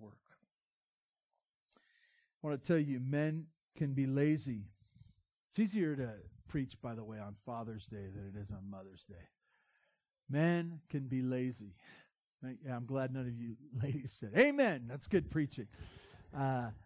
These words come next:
men can be lazy. Men can be selfish. Uh, men can be driven by things, uh, that are unimportant. But I want to tell you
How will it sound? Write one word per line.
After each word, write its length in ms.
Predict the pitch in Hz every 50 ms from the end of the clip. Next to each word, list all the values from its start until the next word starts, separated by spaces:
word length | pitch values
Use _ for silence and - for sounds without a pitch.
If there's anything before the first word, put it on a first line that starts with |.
| - - _ _ _
men 260 | 151 170 190 214 226
can 220 | 208 - 240 214 196
be 160 | 156 190 185
lazy. 460 | 165 160 160 165 170 175 139 117 135 117
Men 180 | 135 170 190
can 160 | 175 - 220
be 120 | 165 196 185
selfish. 880 | - - - - 175 175 190 151 - 151 135 113 - - - - - - _ _ _ - 123
Uh, 240 | 135 135 131 127 107 - - _ - _ _
men 220 | 165 170 190 202
can 200 | 196 - 240 208
be 160 | 156 190 185
driven 680 | 160 135 120 147 165 170 180 196 170 180 185 160 151 143
by 280 | 127 127 147 143 139 131
things, 560 | - - 165 165 160 156 160 147 127 - - - -
uh, 280 | 131 131 131 131 131 131 127
that 140 | 139 143 135
are 140 | 139 135 -
unimportant. 920 | - 151 160 170 170 160 147 - - - 165 165 170 190 - 131 123 110 98 - _ _ _ _ _ _ _ _ _ _ - _ _ _ _
But 100 | - 151
I 40 | 160
want 180 | 160 170 180 180
to 180 | 175 - -
tell 160 | - 196 208
you 360 | 208 190 160 139 131 135 139